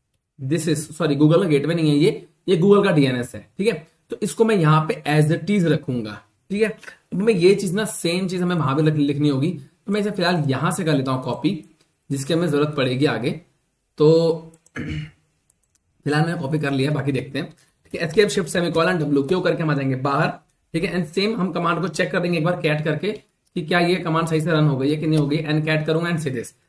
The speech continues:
सारी entries हमारी सही तरीके से आ गई हैं इसमें, ठीक है। अब मैं क्या करने वाला हूँ, अब मैं इसको system सीटीएल, अ, sorry, system सीटीएल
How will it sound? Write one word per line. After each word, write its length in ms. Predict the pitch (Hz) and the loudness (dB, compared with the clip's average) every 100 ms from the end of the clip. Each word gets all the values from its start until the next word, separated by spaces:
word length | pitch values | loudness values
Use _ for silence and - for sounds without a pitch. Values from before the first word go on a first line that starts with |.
| _ _ | _ _
सारी 180 | 185 196 | 0 2
entries 280 | 190 156 175 | 0 -2 -2
हमारी 240 | 165 190 - - - | -2 -2 -4 -12 -4
सही 220 | 156 156 | 0 4
तरीके 260 | 160 156 | 4 2
से 120 | 180 - | 0 -2
आ 160 | 135 | -4
गई 160 | 120 120 | -2 -4
हैं 60 | |
इसमें, 240 | 110 123 110 - | -6 -10 -14 -8
ठीक 160 | - 147 | -2 0
है। 180 | 156 - - _ _ | 0 -4 -16 _ _
अब 80 | 175 | -2
मैं 120 | 214 | 0
क्या 120 | 202 | 0
करने 160 | 185 185 | -2 -2
वाला 140 | 170 | -2
हूँ, 160 | 165 - _ _ - | -2 -6 _ _ -2
अब 80 | |
मैं 200 | 185 208 214 | 0 -2 -4
इसको 260 | 156 190 | -6 -4
system 480 | 196 190 156 - 202 | -4 -4 -6 -4 -4
सीटीएल, 840 | 190 - 160 156 185 - 131 135 - - _ 143 | -4 -4 -4 -4 -6 -6 -4 -4 -4 -12 _ -8
अ, 140 | 135 | -4
sorry, 260 | 135 147 127 | -2 -2 -2
system 580 | 160 151 - 185 294 330 _ _ _ _ - | -4 -4 -4 -4 -4 -6 _ _ _ _ -12
सीटीएल 760 | - 185 214 - - 123 | -8 -6 -8 -8 -6 -4